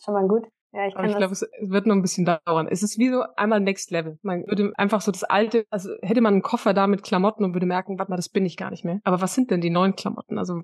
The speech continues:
Speaker 2: wenn ich jetzt in den Laden gehe und sage, „Okay, ich hätte gerne jetzt einmal eine neue Ausstattung“, aber ja, was denn eigentlich? Das Bild ist noch nicht so ganz da. Aber es braucht vielleicht auch einfach Zeit, ohne Aber. Es braucht Zeit, damit es wirken darf. Und es passt so ein bisschen zum Jahresmotto. Letztes Jahr war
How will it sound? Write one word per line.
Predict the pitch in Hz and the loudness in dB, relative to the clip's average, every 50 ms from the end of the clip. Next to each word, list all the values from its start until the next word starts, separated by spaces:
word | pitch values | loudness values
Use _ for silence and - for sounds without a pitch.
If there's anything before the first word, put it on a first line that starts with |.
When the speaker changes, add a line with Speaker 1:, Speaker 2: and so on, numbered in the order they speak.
| - _ _ | -10 _ _
Speaker 2:
wenn | - 190 208 | 2 4 4
ich | 208 190 | 4 4
jetzt | 185 180 - | 2 0 0
in | 196 180 | 0 2
den | 175 180 | 2 4
Laden | 180 190 202 202 196 185 | 4 4 4 4 2 2
gehe | 185 185 | 0 0
und | 180 180 | -2 0
sage, | 175 170 170 170 | -2 -2 -4 -6
„Okay, | 165 - - | -6 -4 -4
ich | 180 - | -4 -4
hätte | 226 220 - | -6 -8 -4
gerne | - 185 180 185 | -2 -2 0 0
jetzt | 185 180 180 | -2 -2 0
einmal | 185 180 180 185 | 0 0 0 2
eine | 180 180 | 2 2
neue | 175 175 180 165 | 2 2 2 2
Ausstattung“, | 190 226 220 - - 170 170 - 175 175 | 0 0 0 -2 -2 -4 -4 -4 -6 -6
aber | 165 170 170 160 _ _ _ _ - | -4 -6 -8 -8 _ _ _ _ -2
ja, | 185 175 | 0 2
was | 220 294 302 - - | 2 0 0 -4 -2
denn | - 175 170 | 0 2 2
eigentlich? | 165 165 170 170 165 165 165 160 - - _ - 214 - - - | 2 2 2 0 0 -2 -2 -6 -8 -12 _ -4 -4 -4 -2 -2
Das | 208 208 - - - | -2 -2 -2 -4 0
Bild | - 226 226 220 202 | 2 4 4 4 2
ist | 196 185 - | 0 -2 -2
noch | 202 190 | -2 0
nicht | 196 196 - | 0 -2 0
so | 202 175 | -2 -2
ganz | 175 175 180 170 - | -2 -2 -4 -4 -4
da. | - 165 170 196 - _ _ - | -2 -2 -2 -2 -4 _ _ -4
Aber | - 175 196 208 208 196 208 214 - - | -4 -2 0 0 0 -2 -2 -6 -10 -6
es | - 214 208 - | -4 -4 -4 -2
braucht | - 247 302 330 330 | 0 0 0 0 0
vielleicht | - - 254 240 247 | 0 0 0 0 0
auch | 220 - | 0 0
einfach | - - 214 - - | 0 -2 -2 -4 -10
Zeit, | - - - 240 262 185 - - - - _ _ _ _ - | -10 -6 -2 -2 -2 -2 -4 -8 -14 -18 _ _ _ _ 2
ohne | 208 196 170 | 2 4 4
Aber. | - 160 151 - 151 - _ _ _ | 2 0 0 -2 -6 -10 _ _ _
Es | - 190 - | -2 -2 -2
braucht | - - 185 165 - - | 0 -2 -2 -2 -2 -2
Zeit, | - 185 165 - - | -4 -4 -4 -4 -2
damit | - 185 170 180 170 190 | 0 0 0 0 0 -2
es | 170 - - - 170 | -4 -6 -4 -4 -4
wirken | 185 - - 170 | -2 0 0 0
darf. | 175 175 180 180 - | 0 0 -2 -2 -2
Und | 190 170 170 156 - | -2 -4 -4 -4 -4
es | 196 - - | -6 -4 -2
passt | - 220 220 - | -2 -2 0 2
so | - | 2
ein | 196 | 2
bisschen | 190 190 - 202 190 | 2 2 2 0 0
zum | - 196 190 | 2 2 2
Jahresmotto. | 170 170 196 208 208 - - 185 185 - 190 180 | 4 4 2 2 2 0 0 0 0 0 -2 -2
Letztes | 175 170 175 - - 190 - | 0 -2 -2 -4 -4 -4 -2
Jahr | 190 175 170 | -2 0 2
war | 170 170 170 165 165 156 | 2 2 0 0 -2 -4